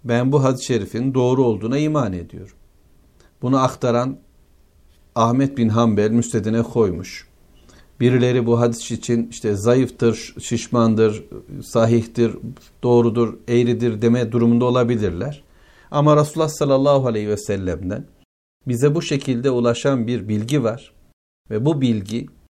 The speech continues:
bana ulaşan diğer tüm bilgilerden daha sahici, daha doğru bir bilgidir. Bakın hadis-i şerife şimdi. "Resulullah sallallahu aleyhi ve sellemin misvak kullandığını gördüm."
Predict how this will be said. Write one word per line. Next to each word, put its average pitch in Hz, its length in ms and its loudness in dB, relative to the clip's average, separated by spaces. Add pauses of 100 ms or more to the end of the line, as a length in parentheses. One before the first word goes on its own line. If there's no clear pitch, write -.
(280)
bana 139 280 2
ulaşan 139 560 2 (480)
diğer 139 320 2
tüm 160 200 -2
bilgilerden 120 680 0
daha 120 220 2
sahici, 95 680 -4 (180)
daha 135 280 2
doğru 117 320 0
bir 95 120 -6
bilgidir. - 600 -14 (840)
Bakın 143 260 2
hadis-i 113 260 0
şerife 87 360 -4
şimdi. 104 440 -6
"Resulullah 143 340 -2
sallallahu 131 520 2
aleyhi 101 220 0
ve 95 60 -4
sellemin 127 560 -2
misvak 135 580 -2
kullandığını 123 680 0
gördüm." 98 500 -4